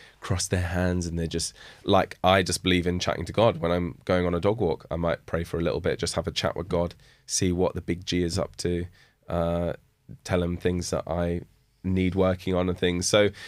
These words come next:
in that sense, I, I suppose I would say I'm more spiritual than religious,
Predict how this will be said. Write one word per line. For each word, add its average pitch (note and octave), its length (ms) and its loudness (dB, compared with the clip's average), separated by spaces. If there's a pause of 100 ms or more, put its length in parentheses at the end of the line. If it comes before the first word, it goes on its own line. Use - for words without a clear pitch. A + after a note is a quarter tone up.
(200)
in B2 140 6
that C3 180 6
sense, A2 280 4
I, G#2 240 6 (100)
I G#2 100 6
suppose G2+ 320 4
I F#2+ 80 4
would G2 220 2
say F#2 180 4
I'm F2+ 120 2
more F2+ 220 2
spiritual F2+ 760 0
than E2 280 0
religious, E2+ 680 -2